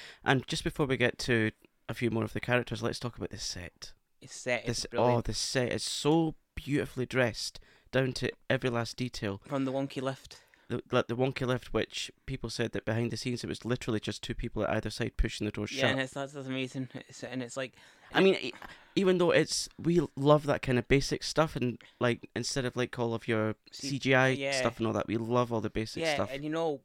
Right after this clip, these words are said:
Speaker 2: when they had the episode when they went to the toy department, it was just the same set with toys and on it, and you could see that, and it was lovely.
Speaker 1: Even though it was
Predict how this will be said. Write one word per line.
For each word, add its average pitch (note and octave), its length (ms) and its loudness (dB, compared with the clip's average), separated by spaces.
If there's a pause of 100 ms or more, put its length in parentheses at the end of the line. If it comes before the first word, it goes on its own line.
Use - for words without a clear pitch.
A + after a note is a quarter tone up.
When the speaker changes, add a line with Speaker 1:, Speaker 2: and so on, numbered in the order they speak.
Speaker 2:
when D#3+ 220 0
they D#3+ 80 -2
had D3 180 -6
the C#3+ 80 -4
episode C#3+ 300 -8
when C3+ 80 -4
they C3+ 60 -4
went A#2 100 -12
to B2 60 -18
the A#2+ 40 -20
toy D3 260 -6
department, A2+ 540 -8
it - 20 -8
was C3 120 -14
just - 180 -12
the C#3+ 60 -12
same B2+ 240 -8
set D3+ 340 -6
with B2 100 -12
toys C#3+ 320 -6
and C3+ 100 -6
on A#2+ 140 -6
it, A#2+ 60 -10
and B2 80 -8
you B2 60 -8
could A#2+ 160 -14
see D3 200 -8
that, A#2 140 -6
and A#2 100 -8
it A2+ 60 -14
was A#2+ 140 -16
lovely. B2 340 -8 (220)
Speaker 1:
Even G#3 200 4
though G3+ 100 8
it E3+ 100 4
was F3 200 2